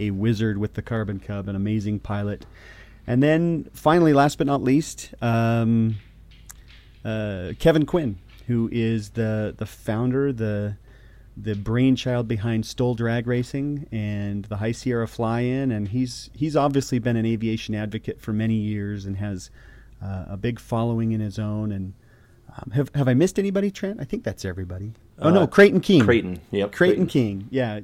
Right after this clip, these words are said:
Speaker 1: And Creighton King is, uh, obviously a backcountry pilot, flies a, gosh, he has a, he has three or four airplanes in his hangar. He's got a Super Cub, he's got a,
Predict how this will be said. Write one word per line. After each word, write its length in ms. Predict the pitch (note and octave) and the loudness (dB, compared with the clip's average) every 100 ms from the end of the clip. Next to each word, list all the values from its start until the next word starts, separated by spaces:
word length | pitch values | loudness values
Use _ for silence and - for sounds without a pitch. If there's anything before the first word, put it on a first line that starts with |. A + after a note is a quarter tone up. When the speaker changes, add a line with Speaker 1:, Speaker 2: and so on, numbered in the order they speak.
| B2+ | -4
Speaker 1:
And 160 | C3+ | -4
Creighton 300 | B2+ G#3 - | 2 0 0
King 300 | D3+ E3+ E3+ | -4 -2 2
is, 200 | D#3 A#2 | 2 0
uh, 80 | A#2+ G#2+ | -2 -2
obviously 340 | D3 C#3+ C#3+ | -2 -2 -2
a 40 | B2 | 0
backcountry 480 | B2+ B2 C3 B2 | 0 -2 -6 -6
pilot, 260 | A#2 A#2+ B2 | -4 -4 -4
flies 300 | - C3 A#2+ | -4 -4 0
a, 240 | A#2+ G#2+ G#2+ - - - - - _ - | -2 -2 -6 -20 -20 -20 -20 -20 _ -14
gosh, 200 | C#3 A2+ | -12 -8
he 60 | C#3 | -4
has 140 | C3 | -2
a, 100 | G#2+ - | -4 -6
he 60 | B2 | -8
has 200 | A2 - | -8 -8
three 160 | C3+ | -4
or 60 | C3+ | -4
four 240 | - B2 | -4 -4
airplanes 460 | A#2+ A2 - A2 G#2+ | -2 -4 -4 -4 -4
in 80 | G#2+ | -6
his 120 | G#2 | -6
hangar. 360 | A#2 A2+ G#2+ G#2 | -6 -6 -4 -8
He's 160 | G2+ | -8
got 160 | - G#2 | -8 -8
a 100 | G2+ | -8
Super 320 | - D#3+ D3 | -8 -8 -8
Cub, 540 | - C3+ C3 B2 A#2+ | -4 -2 0 -2 -4
he's 200 | G#2+ G#2 - | -6 -8 -8
got 200 | A2 G#2 | -8 -6
a, 380 | G2+ G2 F#2+ | -8 -6 -8